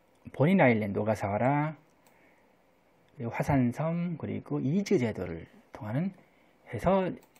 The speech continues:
어, 일본을 치는 두 번째, 두 번째 라인이 있습니다. 그래서 총 이 두 개가 있는 겁니다. 그래서 이 두 개가, 아, 이제 되는 거고요.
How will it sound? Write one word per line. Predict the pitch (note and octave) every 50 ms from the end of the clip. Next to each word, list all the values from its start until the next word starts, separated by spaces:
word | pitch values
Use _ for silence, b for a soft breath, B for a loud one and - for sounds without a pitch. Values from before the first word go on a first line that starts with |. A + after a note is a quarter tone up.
| - - -
어, | A#2 G2+ F#2+
일본을 | G#2+ A#2+ A#2+ A2 A2 G#2 G2 G2 F#2+ G2 -
치는 | - - - E3+ E3+ F3 E3+ - - _
두 | - - G#2
번째, | A#2+ B2+ D#3+ E3 - - - - - -
두 | - A2+
번째 | B2+ C#3+ D3 C#3+ - D#3
라인이 | - F#3 F2+ G#3 A3+
있습니다. | G3 - - G3+ - - - D#3+ A#3+ - C#4+ C#4+ - - _ _ _ _ _ _ _ - - _ _ _ _ _ _ _ _ _ _ _ _ _ _ _ _ _ _ _ _ _ _ _ _ _ _ _ _ _ - - - - - B B B B B B B B B B
그래서 | - C#3+ C#3+
총 | C#3 - E3+ E3+ E3 D#3 C3 B2
이 | B2 B2
두 | - - C3 B2+
개가 | C#3 F#3+ F#3+ F3+
있는 | C3 A2+ A2 G#2+
겁니다. | G#2 G2 F#2 F2+ G2+ B2 D#3+ G3 G3 B B B B B B B B B B B B B B B _
그래서 | - - C3
이 | B2+ C3+ C#3 C#3+ C#3+ C3+ C3 A#2+ - _ -
두 | - B2 B2
개가, | D#3 D#3+ B2+ A#2 G#2 B2 B2 A2 - - - _ - _ _ _ -
아, | - - A#2 A2 G#2+ G#2 G2+ G2+ -
이제 | - G#2+ - G#2 G2 F#2 G2+ D3 F#3+ - - _ _ _ _ _ _ _ _ _
되는 | - A2+ A2+ A2+
거고요. | G#2+ F#2+ - A2 C3 A#2 E2+ D#2+